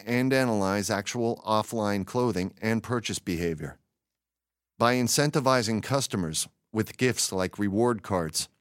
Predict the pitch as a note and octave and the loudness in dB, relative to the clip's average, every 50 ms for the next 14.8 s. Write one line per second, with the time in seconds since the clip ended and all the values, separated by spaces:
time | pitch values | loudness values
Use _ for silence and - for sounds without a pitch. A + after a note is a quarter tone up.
0 | _ _ _ - C3 B2+ B2 C3 D3+ D#3+ D#3+ B2 C3 B2 A2+ - A#2 A2+ A2 A#2 | _ _ _ -2 -2 2 2 4 4 4 2 2 0 0 0 2 2 2 4 4
1 | A2+ A2 G#2 G2 F#2+ E2+ F#2 G#2+ G#2 G2 F#2+ F2 D2+ G#2 A2 A2+ G#2+ - - E2+ | 4 4 2 2 0 0 2 0 2 2 0 -2 0 0 0 0 0 0 -2 -2
2 | D2+ - - - - _ _ _ _ _ _ _ _ _ _ - - - B2+ A2 | -2 -2 -2 -4 -6 _ _ _ _ _ _ _ _ _ _ -4 2 4 4 4
3 | G#2+ A2 A#2+ B2+ C3 B2 - - - - B2 A#2 A2 - - - G#2+ G2 - - | 6 4 4 2 2 0 -2 -4 -2 0 0 0 0 0 0 -2 -2 -2 -4 -6
4 | - - B2+ B2 - - - D3 B2 C3+ C3 B2+ A#2+ B2 B2 - - C3+ C3+ C3 | -6 -6 -6 -6 -4 -2 -2 0 2 2 4 4 4 2 0 -2 -2 0 0 2
5 | B2+ - - A2 F#2 F2+ - - - A2+ G#2+ G2+ G#2 A2 G#2 G#2+ A2+ A2 - B2+ | 2 2 2 2 2 0 0 0 0 0 0 2 2 2 2 2 0 0 -2 -4
6 | - - G#2 G2 G#2 A2+ B2 B2 A#2 G2+ - - G2 E2+ E2 - G2+ F2+ - - | -4 -2 0 0 2 2 2 2 2 0 0 -2 -2 -4 -4 -4 -6 -6 -2 0
7 | A2+ A2 G#2 G2 E2 D#2 C#2+ - _ _ _ _ _ _ _ _ _ _ _ _ | 0 2 2 0 -2 -6 -8 -12 _ _ _ _ _ _ _ _ _ _ _ _
8 | _ _ _ _ _ - A#2+ A#2+ - D3 C3 C#3+ D3+ E3+ F3 D#3 - - D#3+ B2 | _ _ _ _ _ -2 -2 0 2 2 4 4 4 4 4 0 -2 -4 -4 0
9 | - C3+ C3 B2 - C3 A#2+ A2+ A2+ G#2+ G#2+ - - A#2 G#2+ G#2 F#2 G#2 G#2 G#2+ | 2 0 0 2 0 0 2 2 2 2 2 0 0 -2 -2 0 0 2 2 2
10 | A2 G#2 G#2 G2 - - C#3+ C#3 - - D#3+ C3+ - B2+ A#2 A#2 A2+ G2+ A#2 A2 | 2 2 0 0 0 0 -2 -2 -2 -4 -4 0 2 4 4 4 4 2 0 -2
11 | G2 - G#2+ - - - A#2+ A2+ - - A2 - - - B2+ B2 A2+ G#2 F#2+ F#2+ | -2 -2 -4 -2 0 0 0 0 0 -4 -6 -6 -4 -2 0 0 2 0 0 0
12 | - A2 G2 G2 G2 G2 G2+ G#2+ A2 A2 A2 F2+ E2 - - - - - _ _ | 0 0 0 0 0 0 2 2 2 2 2 2 0 0 -2 -2 -2 -6 _ _
13 | _ _ _ _ - - D3+ D3+ D#3 C#3+ C3+ C3+ C3 B2 B2 A#2 A2+ A#2+ A#2+ B2 | _ _ _ _ -2 0 2 2 4 4 4 4 4 4 4 4 4 4 4 4
14 | A#2+ A#2 A2+ A2 G#2 F#2 B2 B2+ A2+ - - - F#2+ E2 D#2+ | 4 2 2 0 0 0 0 0 0 0 0 0 0 0 -2